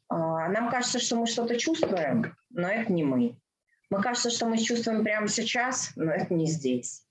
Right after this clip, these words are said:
Нам кажется, что, а, мы чувствуем здесь, находясь на какой-то территории, но точно не так. Реальность всегда какая-то другая.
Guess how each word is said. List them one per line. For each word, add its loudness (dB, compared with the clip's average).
Нам -2
кажется, 0
что, 0
а, 0
мы 2
чувствуем 0
здесь, 2
находясь 0
на 0
какой-то 0
территории, 0
но 2
точно -4
не 0
так. -4
Реальность 0
всегда 0
какая-то -2
другая. -2